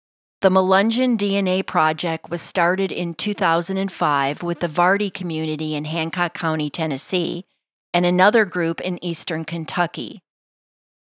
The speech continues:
The female ancestors of these two groups showed European D N A, while the male ancestors showed African or European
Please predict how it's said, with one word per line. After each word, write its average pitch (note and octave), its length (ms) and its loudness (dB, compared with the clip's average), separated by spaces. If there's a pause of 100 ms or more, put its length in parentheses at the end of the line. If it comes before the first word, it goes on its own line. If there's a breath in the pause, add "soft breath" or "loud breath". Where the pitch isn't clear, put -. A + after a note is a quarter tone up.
(100)
The F#3 80 2
female B3+ 440 4
ancestors G3 640 0
of E3+ 120 0
these D#3+ 220 -4
two B3+ 260 2
groups F3 400 2
showed D#3 360 2
European E3+ 640 2
D D#3+ 180 0
N D#3 100 0
A, E3 420 0 (440)
while F#3 180 4
the E3+ 80 0
male G3+ 400 4
ancestors E3 840 -2
showed D#3+ 400 0
African F#3 600 0
or E3+ 200 0
European F3+ 1080 0